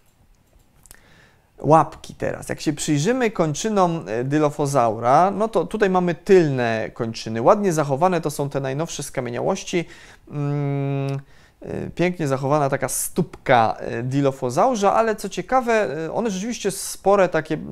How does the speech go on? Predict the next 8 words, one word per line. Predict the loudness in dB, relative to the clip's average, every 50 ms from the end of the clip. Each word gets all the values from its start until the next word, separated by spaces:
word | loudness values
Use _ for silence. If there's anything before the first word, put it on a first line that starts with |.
| -10 -12
spore | -6 -2 0 0 2
pazury | 2 0 0 0 0 0 0 0 0
miał | 0 -2 -2
na | -2 -4
tych, | -4 -6 -8 -8 -10 -10
e, | -8 -8 -6 -8
tylnych | -4 -2 -2 -2 -2 -2 -4 -6
kończynach, | -6 -8 -8 -6 -4 -2 -2 -2 -2